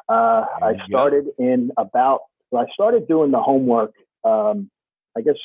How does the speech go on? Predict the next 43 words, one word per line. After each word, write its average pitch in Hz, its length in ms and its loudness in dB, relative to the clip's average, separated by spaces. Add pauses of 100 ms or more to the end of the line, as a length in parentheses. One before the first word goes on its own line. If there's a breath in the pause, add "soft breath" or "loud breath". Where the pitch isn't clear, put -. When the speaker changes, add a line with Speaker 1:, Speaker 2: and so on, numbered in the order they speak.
(640)
Speaker 1:
around 131 260 0
the 110 80 -2
January 117 640 0
of 101 100 -10
twenty 110 280 -4
eighteen 107 420 -6 (100)
timeframe. 220 520 -2 (500)
Speaker 2:
Right. 87 420 -2
Speaker 1:
Really 139 340 0
started 127 280 0
to 120 60 -4
dive 117 360 0
in 117 140 0
around 110 420 0
June. 135 380 -2 (680)
And 117 400 0
by 143 180 2
October, 127 720 0
I 117 120 2
had 113 220 0
kinda 117 260 -2
jumped 127 320 -2
onto 117 240 -2
the 104 80 -6
bandwagon 110 640 -2
there 104 220 -10
and 104 100 -16
decided, 110 480 -4
"Hey, 117 140 -6
I'm 110 140 -6
not 127 220 2
gonna, 107 240 -6 (300)
I'm 110 80 -2
not 135 180 2
gonna 120 200 -2
sit 117 100 2
around 113 320 2
anymore. 104 260 -2
Now 113 180 0
it's - 120 -14
time 110 220 0
to 98 40 -10
move." 101 320 -6